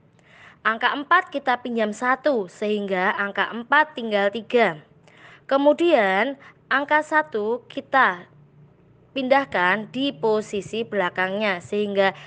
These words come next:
sepuluh ditambah dua maka hasilnya dua belas.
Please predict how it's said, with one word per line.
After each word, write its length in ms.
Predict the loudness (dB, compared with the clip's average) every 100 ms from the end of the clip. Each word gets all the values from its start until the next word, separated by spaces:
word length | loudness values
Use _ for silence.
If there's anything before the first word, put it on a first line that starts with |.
| -18
sepuluh 560 | 2 2 4 4 4
ditambah 560 | 2 -2 -2 0 -2 -2
dua 320 | 0 2 2
maka 400 | 0 -2 -2 -2
hasilnya 480 | -4 -8 -6 -6 -4
dua 240 | 2 2
belas. 480 | 4 2 2 -2 -16